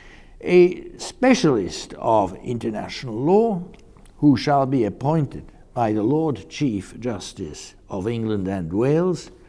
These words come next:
or by the Chief Justice of the United Na-, uh,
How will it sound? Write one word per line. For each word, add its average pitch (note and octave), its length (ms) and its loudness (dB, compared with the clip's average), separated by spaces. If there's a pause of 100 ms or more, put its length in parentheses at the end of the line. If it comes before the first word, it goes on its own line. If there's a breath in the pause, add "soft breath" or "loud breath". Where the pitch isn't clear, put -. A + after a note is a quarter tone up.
(220 soft breath)
or F3+ 360 4
by B2+ 240 0
the A2 120 -6
Chief F3+ 340 -6
Justice B2 640 -8 (320 soft breath)
of G#2 300 -10
the A#2 100 -2
United F#2+ 640 -4 (160)
Na-, D#2+ 340 -6
uh, G#2 160 -2